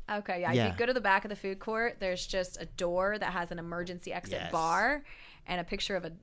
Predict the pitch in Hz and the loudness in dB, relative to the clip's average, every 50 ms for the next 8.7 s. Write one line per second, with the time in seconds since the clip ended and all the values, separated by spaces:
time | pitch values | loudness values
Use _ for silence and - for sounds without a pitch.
0 | - - 175 165 175 170 170 170 175 - 175 156 - 175 175 175 - - - 104 | -10 -10 -8 -4 -4 -4 -2 -4 -4 -6 -8 -4 -4 -4 -4 -4 -8 -6 0 4
1 | 113 113 110 110 110 107 104 101 - - - 110 113 120 113 - 117 110 107 104 | 4 6 6 6 6 6 6 6 4 2 2 2 2 2 2 2 4 4 4 4
2 | 107 104 98 101 104 101 101 95 101 101 95 - - - 92 85 87 95 101 98 | 4 2 4 4 4 4 6 6 4 4 2 2 -2 -4 -4 -4 -2 -4 -4 -2
3 | - - 107 - - 104 98 95 - - 110 107 104 104 - - 101 90 90 90 | 0 -2 -2 0 0 0 0 0 -2 -2 0 0 0 0 -2 -2 -2 0 0 0
4 | 87 85 - - 98 98 95 - - - 92 90 87 87 - - 180 170 151 147 | 0 10 10 10 10 10 2 -6 -6 -8 -6 -6 -4 -4 -2 0 2 2 2 0
5 | 147 - - - 120 127 139 131 - 123 107 90 95 104 92 - - - 101 92 | 0 -4 4 8 8 10 10 8 6 4 4 6 6 4 4 4 2 2 2 2
6 | 90 92 92 90 - - - - 104 101 98 95 90 90 107 104 101 - - - | 2 2 0 -2 -6 -8 -6 -6 -6 -4 -4 -4 -2 -2 0 0 -2 2 4 4
7 | 107 110 104 101 101 101 92 - - - - 107 92 90 101 95 90 90 90 - | 4 4 4 2 2 2 2 0 4 6 6 6 6 2 0 0 0 0 -2 -4
8 | - - 233 269 - - - 90 87 85 85 80 - - | -4 -6 -6 -6 -2 0 0 0 0 0 -2 -4 -6 -8